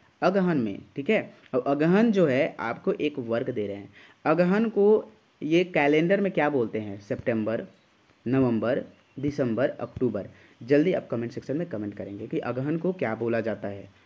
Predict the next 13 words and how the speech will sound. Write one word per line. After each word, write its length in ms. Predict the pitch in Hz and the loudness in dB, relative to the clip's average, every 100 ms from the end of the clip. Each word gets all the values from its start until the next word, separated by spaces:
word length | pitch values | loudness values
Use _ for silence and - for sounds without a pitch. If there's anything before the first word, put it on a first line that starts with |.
| _ _ | _ _
ठीक 120 | 131 160 | -4 -4
है, 160 | 220 - _ _ _ - _ _ _ _ _ - _ - _ _ | -4 -12 _ _ _ -20 _ _ _ _ _ -20 _ -20 _ _
चौवालीस 380 | 135 123 127 139 | 0 2 2 0
नंबर 140 | 139 | -2
प्रश्न, 260 | 139 143 147 - | -2 -4 -6 -10
विवाह 420 | 131 147 160 196 208 | -2 4 6 6 6
जैसे 300 | 185 180 190 | 4 4 -2
शुभ 260 | - 185 202 | 0 2 2
कार्य 300 | 185 151 175 | 2 4 4
को 140 | 180 180 | 2 0
करने 340 | 147 135 165 | 0 2 2
की 160 | 170 180 | 2 -4
अनुमति 560 | 127 123 123 120 120 | -4 -4 -4 -4 -6